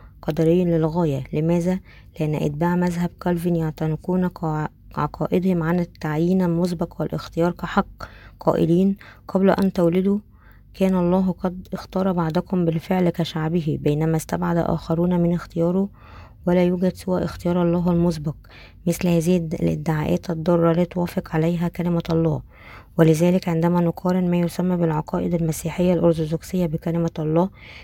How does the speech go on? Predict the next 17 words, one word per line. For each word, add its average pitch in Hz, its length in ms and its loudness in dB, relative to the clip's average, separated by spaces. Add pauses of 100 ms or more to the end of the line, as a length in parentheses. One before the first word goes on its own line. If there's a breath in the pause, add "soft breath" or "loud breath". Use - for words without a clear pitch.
(140 loud breath)
يمكننا 180 420 2
أن 190 80 4
نكتشف 185 500 0
أنها 170 240 2
في - 140 -6
الواقع 175 380 0
مختلفة 170 520 -2
تمامًا 175 460 0
عن 170 120 0
الحقيقة. 175 640 -2 (500 loud breath)
بالطبع 185 380 0
في 180 180 -2
بعض 180 220 2
القضايا 180 560 0
يقتربون 170 640 0
من 175 120 2
الحقيقة، 175 680 -2